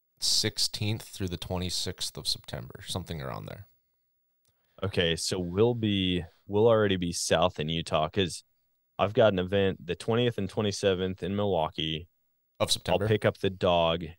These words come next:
Speaker 2: of August.
Speaker 1: Oh, okay.
Speaker 2: And then we'll pick up the dog, like,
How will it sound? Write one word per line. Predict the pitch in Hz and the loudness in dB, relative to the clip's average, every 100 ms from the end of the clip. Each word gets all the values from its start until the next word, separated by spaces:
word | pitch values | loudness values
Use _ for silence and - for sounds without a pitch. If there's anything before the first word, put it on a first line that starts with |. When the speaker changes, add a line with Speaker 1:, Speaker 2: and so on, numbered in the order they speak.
| _ _ _ - | _ _ _ -4
Speaker 2:
of | 95 78 - | -4 -4 0
August. | 92 87 80 - - 110 | 2 2 0 -8 2 6
Speaker 1:
Oh, | 87 - | 6 4
okay. | - - - _ _ _ _ _ _ _ | -8 -8 -16 _ _ _ _ _ _ _
Speaker 2:
And | 98 95 | 0 2
then | 92 90 82 85 85 98 - | 2 2 0 -2 -6 -12 -6
we'll | 98 | -4
pick | 85 110 107 | -2 0 0
up | - | 0
the | 95 | 0
dog, | 90 87 90 | 2 4 4
like, | 82 80 80 | 2 0 -2